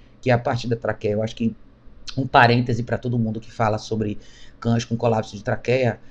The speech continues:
a maioria dessas incidências acontecem com cães que usam coleira lisa, porque quando o cachorro tá com a coleira lisa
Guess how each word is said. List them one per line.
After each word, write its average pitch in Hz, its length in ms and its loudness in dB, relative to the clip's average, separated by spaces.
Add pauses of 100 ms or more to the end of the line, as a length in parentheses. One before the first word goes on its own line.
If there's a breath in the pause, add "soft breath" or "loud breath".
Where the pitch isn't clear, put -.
(280 soft breath)
a 131 60 2
maioria 135 260 4
dessas 123 300 -2
incidências 123 480 0
acontecem 120 520 -2
com 127 140 -6
cães 107 240 -2
que - 80 -10
usam 113 160 -4
coleira 113 240 0
lisa, 113 420 0
porque 110 440 -4
quando 113 160 -4
o 113 180 -6
cachorro 131 380 -8
tá 135 100 -8
com - 80 -14
a - 60 -10
coleira 135 260 0
lisa 127 480 4